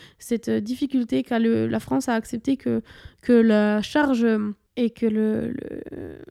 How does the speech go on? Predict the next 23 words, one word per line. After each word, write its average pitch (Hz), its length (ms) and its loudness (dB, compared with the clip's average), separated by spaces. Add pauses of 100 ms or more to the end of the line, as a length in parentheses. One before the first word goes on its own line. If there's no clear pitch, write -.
(260)
le 240 100 0
partage 269 420 2
de 226 60 -2
la 226 80 0
contraception, 233 840 -4
euh, 226 40 -4
soit, 233 400 -4
euh, 220 100 -2 (560)
soit - 220 -2
développé. 220 480 2 (640)
Enfin 226 160 2
bref. 226 400 -4
Mais 269 460 4 (340)
on 247 200 0
a 247 80 4
quand 285 140 0
même 285 220 4
d'autres 262 440 2
solutions 240 640 0 (100)
et 254 120 2
ces 240 160 -2
solutions 247 640 0
sont 269 360 -2